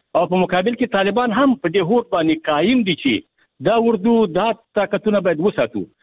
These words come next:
نه موږ ته څوک اردو بیا راجوړوي او نه څوک موږ باندې مصارف کوي چې موږ یو افغان قوي ځواک ولرو چې هغه روزل شوی وي. دا خبره په کل کې حل شوې ده. دې نه باید تبلیغاتي اړخ وباسو چې بعضې خلک یې د خپلو منافعو یا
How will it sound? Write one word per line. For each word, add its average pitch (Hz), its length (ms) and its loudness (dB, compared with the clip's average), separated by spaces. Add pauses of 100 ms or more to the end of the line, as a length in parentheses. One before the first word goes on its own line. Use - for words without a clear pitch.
(220)
نه 175 120 2
موږ 208 160 2
ته 170 120 -2
څوک 208 120 0 (100)
اردو 220 240 0
بیا 233 160 2
راجوړوي 220 480 0
او 170 140 2
نه 202 60 2 (100)
څوک 190 200 0
موږ 180 140 0
باندې 160 200 2
مصارف 175 380 -2
کوي 220 200 0
چې 220 80 2 (440)
موږ 175 200 2
یو 160 100 2
افغان 165 400 -2 (100)
قوي 151 240 0
ځواک 147 300 -2
ولرو 101 320 0 (340)
چې - 120 -2
هغه 151 200 0
روزل 127 300 0
شوی 143 260 0
وي. 92 80 0 (380)
دا - 140 2
خبره 233 280 0
په 202 40 -2 (100)
کل 262 80 -2
کې 165 160 -2
حل 156 160 -2
شوې 175 200 0
ده. 131 60 0 (140)
دې 220 100 2
نه 226 100 -2
باید 220 200 -2
تبلیغاتي 208 460 0
اړخ 214 160 -2
وباسو 156 380 0 (460)
چې 165 160 -2
بعضې 185 240 -2
خلک 214 220 0
یې 185 100 -2
د 208 100 -2
خپلو 196 260 2
منافعو 175 440 2
یا 180 80 2